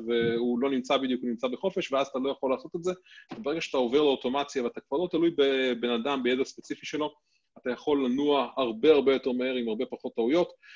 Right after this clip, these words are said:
סטנדרטיזציה מאוד גדולה בכל הכלים, אנחנו משתדלים מאוד, כולל צוותים ספציפיים בתוך אמזון, שהתפקיד שלהם הוא לפתח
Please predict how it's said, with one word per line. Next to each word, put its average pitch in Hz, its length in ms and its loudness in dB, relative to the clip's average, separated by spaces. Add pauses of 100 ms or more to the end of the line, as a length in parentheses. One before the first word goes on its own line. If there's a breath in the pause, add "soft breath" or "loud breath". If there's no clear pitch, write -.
(360 loud breath)
סטנדרטיזציה 147 800 2
מאוד 160 200 4
גדולה 151 220 4
בכל 143 260 4
הכלים, 139 480 0
אנחנו 123 320 -8
משתדלים 147 680 -4
מאוד, 143 320 0
כולל 160 360 2
צוותים 175 760 -4
ספציפיים 165 720 -8
בתוך 127 500 -8
אמזון, 175 400 -4 (440 loud breath)
שהתפקיד - 500 -6
שלהם 202 220 2
הוא 147 120 2
לפתח 160 380 -2